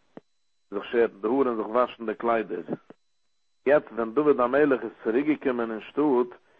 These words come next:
hat er mit der Beusches gegangen, mit Kabelpunem sein, auf der Matze, wenn er es noch nicht gewesen, ungetein, mit Chibedik. In David Amelech hat er es ungenommen wie eine Reihe, aber wo es kommt er ungetein, also schmutzig, weil mit Tam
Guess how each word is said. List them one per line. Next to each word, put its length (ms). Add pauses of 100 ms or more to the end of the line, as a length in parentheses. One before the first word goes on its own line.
(160)
hat 260
er 60
mit 200
der 60
Beusches 420
gegangen, 440
mit 120
Kabelpunem 640
sein, 280
auf 140
der 160
Matze, 420
wenn 120
er 80
es 80
noch 160
nicht 180
gewesen, 220
ungetein, 560
mit 160
Chibedik. 420 (440)
In 120
David 240
Amelech 320
hat 140
er 80
es 80
ungenommen 500
wie 80
eine 160
Reihe, 420 (380)
aber 260
wo 60
es 120
kommt 200
er 80
ungetein, 480
also 240
schmutzig, 680 (200)
weil 300
mit 260
Tam 320